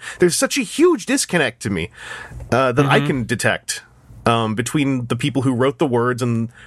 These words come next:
Speaker 1: the people who wrote the overarching idea and who made decisions at the end. And it, it's extremely <laughs> distracting to me. <laughs> Uh, but yeah, be-, Predacon Megatron, you know what?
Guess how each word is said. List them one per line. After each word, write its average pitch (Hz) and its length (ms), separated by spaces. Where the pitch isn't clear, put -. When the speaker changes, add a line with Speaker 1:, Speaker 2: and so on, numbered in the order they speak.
Speaker 1:
the 123 80
people 127 360
who 127 300
wrote 120 420
the 123 220
overarching 135 680
idea 104 440
and 113 120
who 117 100
made 123 480
decisions 120 500
at 90 140
the 82 160
end. 80 240
And 135 80
it, 120 400
it's - 460
extremely 170 520
<laughs> 104 100
distracting - 560
to - 160
me. 139 220
<laughs> - 40
Uh, 107 520
but 147 100
yeah, 123 320
be-, 180 160
Predacon 180 640
Megatron, 131 500
you 147 80
know 170 120
what? 190 280